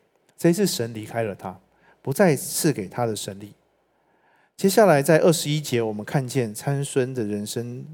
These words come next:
最悲惨的一段叙事，那就是非利士人把他抓住了，因为他已经失去了那个神力，他的眼睛被挖掉了，他被下，带到加萨，用铜链锁着他，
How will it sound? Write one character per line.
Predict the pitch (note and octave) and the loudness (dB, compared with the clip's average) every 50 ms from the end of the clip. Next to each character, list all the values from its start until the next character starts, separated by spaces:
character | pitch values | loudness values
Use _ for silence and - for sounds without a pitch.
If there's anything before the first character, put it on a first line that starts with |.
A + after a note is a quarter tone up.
| D#3 | -12
最 | - - D#3 B2+ | -2 -2 -2 -2
悲 | A#2 - - B2+ B2+ | -2 -2 -4 -2 -2
惨 | - - - A2 F#2+ | -2 -4 -8 -8 -8
的 | F2+ F2+ | -10 -12
一 | F#2+ F#2+ | -12 -12
段 | G2 - A#2+ A2 G2+ | -10 -8 -8 -8 -8
叙 | G2+ - - - G2+ | -10 -12 -12 -12 -10
事， | G2 - - - F#2 - _ _ _ _ _ _ _ _ - _ _ | -10 -10 -12 -12 -14 -16 _ _ _ _ _ _ _ _ -20 _ _
那 | _ D3 | _ -4
就 | C3+ C#3 C3+ | -2 -2 -2
是 | C3+ C#3+ | -2 -2
非 | C3+ - E3+ | 0 2 2
利 | E3+ E3+ D#3+ | 2 2 2
士 | D#3 - D3+ | 0 2 2
人 | C3+ A#2 A2+ A#2+ | 2 2 0 -2
把 | B2 F#2+ F2+ | -4 -4 -4
他 | F2+ - A#2+ A#2+ A#2+ A#2+ A#2+ | -4 -2 0 0 0 0 -2
抓 | - - C3 A#2+ | -2 -2 -2 -2
住 | C3 - B2 G#2 F#2+ | -2 -4 -8 -12 -12
了， | - - | -14 -10
因 | - C#3 | -8 -6
为 | C3+ | -2
他 | B2+ C#3+ | 0 -2
已 | C3+ | -2
经 | A#2+ - | -2 -6
失 | - - C3 | -10 -10 -10
去 | C3 - - C3 | -10 -6 -6 -6
了 | G2+ | -4
那 | G#2 A2+ | -6 -8
个 | G#2 G2+ | -10 -10
神 | - - F#2 F2+ F#2+ | -10 -10 -12 -12 -14
力， | G2+ G2 A2+ _ _ - - - _ _ | -14 -16 -16 _ _ -20 -20 -20 _ _
他 | - - D#3+ | -2 0 0
的 | D3+ | 0
眼 | D3 B2+ G#2 F#2+ | 0 -2 -8 -8
睛 | G2 - A#2+ A#2 | -10 -14 -14 -8
被 | - A2+ A2 | -8 -8 -8
挖 | - - B2 B2+ A#2+ B2 | -6 -6 -4 -2 -2 -2
掉 | C3 - B2 G2 E2+ | -2 -2 -4 -6 -6
了， | E2 - _ _ _ _ _ _ _ - - _ | -10 -14 _ _ _ _ _ _ _ -20 -20 _
他 | _ - D3+ | _ -6 -2
被 | C#3 D3 | 0 0
下， | C#3 - - D#3 B2 B2+ - _ _ | -2 0 0 0 0 0 -4 _ _
带 | _ C#3 B2 | _ -2 0
到 | A#2+ B2 A2+ G#2+ G#2+ - _ | 0 -2 -2 -4 -6 -12 _
加 | _ - C#3 B2 B2 | _ -4 -2 -2 -2
萨， | - - B2+ G2+ F#2 A#2 _ | -2 -2 -4 -4 -6 -8 _
用 | - C#3+ B2+ A2+ - | -6 -6 -6 -6 -12
铜 | - - A#2 G#2+ B2 | -12 -12 -12 -8 -2
链 | C#3+ D3 B2 G#2+ G#2 - - _ _ _ _ _ | 0 0 0 0 -4 -14 -20 _ _ _ _ _
锁 | - - - A2 G2 G2 | -20 -14 -12 -12 -12 -12
着 | F#2 | -16
他， | F#2 - A2+ A2 G#2 | -6 -4 -4 -4 -4